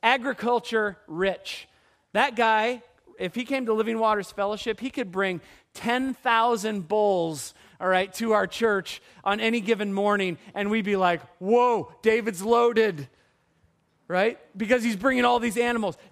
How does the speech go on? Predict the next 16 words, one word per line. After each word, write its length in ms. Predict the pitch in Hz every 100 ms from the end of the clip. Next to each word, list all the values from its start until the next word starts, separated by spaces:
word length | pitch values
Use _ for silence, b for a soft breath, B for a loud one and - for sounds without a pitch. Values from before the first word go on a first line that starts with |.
| 175
David 400 | 269 349 277 202
could 160 | 254
have 260 | 226 170 170
sacrificed 800 | - 269 240 226 185 214 190 -
thousands 720 | - 330 359 359 202 190 156 147
upon 420 | 247 285 269 277 -
thousands 600 | 330 359 381 269 190 180
of 100 | 196
animals, 460 | 247 262 233 208 - B B
and 220 | 254 208
David 380 | 226 277 285 226
says, 440 | - 247 226 196 B B
"Look, 240 | 233 254
God, 300 | 196 196 190 202
I 160 | 190 185
know 680 | 196 233 320 302 185 175